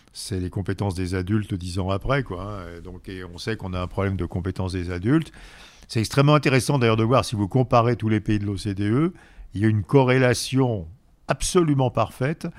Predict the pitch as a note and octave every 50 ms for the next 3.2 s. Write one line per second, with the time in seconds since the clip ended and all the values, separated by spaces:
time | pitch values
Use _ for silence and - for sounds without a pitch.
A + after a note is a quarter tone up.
0 | - - _ _ - - - - B2+ A2+ A2+ - - G2 A#2 A#2+ A#2+ A#2+ A#2 A2+
1 | A2 G2+ - - A#2+ C3+ D#3 D#3+ D3 C3 B2+ B2+ B2+ A#2 A#2+ A2 - - A2 G2+
2 | A#2+ A#2+ A#2 A2+ G2+ F#2 F#2+ F#2+ F#2+ F#2+ - G2+ F#2+ G2 G2 G2 G#2+ B2+ D#3+ F3+
3 | F#3+ G3+ A2